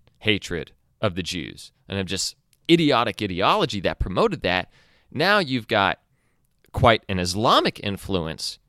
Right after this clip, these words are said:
in Europe where anti-Semitism is,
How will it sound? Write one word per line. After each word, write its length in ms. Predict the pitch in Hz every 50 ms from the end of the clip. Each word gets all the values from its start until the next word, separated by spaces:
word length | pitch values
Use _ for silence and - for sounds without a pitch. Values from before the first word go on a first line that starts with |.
| _ _
in 160 | - 101 92 82
Europe 400 | 78 80 78 78 71 - - - - - _ _ _ _ _ _ -
where 320 | 117 127 120 110 104 - -
anti-Semitism 1080 | 127 127 151 - 110 95 - - 226 254 302 - - - 120 104 98 107 101 101 101 101 _ _ _ _ _ _ _ -
is, 460 | 110 104 98 98 95 90 85 -